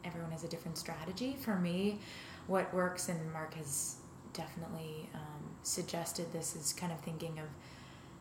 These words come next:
the first, the first two miles really as just kind of getting in your groove.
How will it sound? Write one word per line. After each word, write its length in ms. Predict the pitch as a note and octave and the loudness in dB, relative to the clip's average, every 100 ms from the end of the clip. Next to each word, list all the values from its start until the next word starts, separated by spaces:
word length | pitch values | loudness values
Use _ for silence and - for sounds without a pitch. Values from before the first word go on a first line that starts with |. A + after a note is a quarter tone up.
| - | -4
the 80 | F3+ | 0
first, 480 | F3+ F#3 F3+ - - - - | 6 8 6 2 -2 -4 -4
the 60 | - | 6
first 260 | A#3 A#3 | 8 8
two 160 | - G3+ | 8 6
miles 420 | F3+ E3+ E3 D#3+ | 8 4 2 0
really 240 | E3+ D#3+ D#3+ | 0 0 -2
as 160 | D#3 | -2
just 280 | - D#3+ - | -2 -2 -2
kind 140 | E3+ D#3+ | -4 -6
of 180 | D3+ - - - - - - - - - - | -8 -10 -12 -14 -14 -14 -14 -14 -14 -10 6
getting 240 | G3 F#3 | 8 8
in 100 | F#3 | 8
your 120 | F3+ E3+ | 6 6
groove. 260 | F3+ F3 | 4 2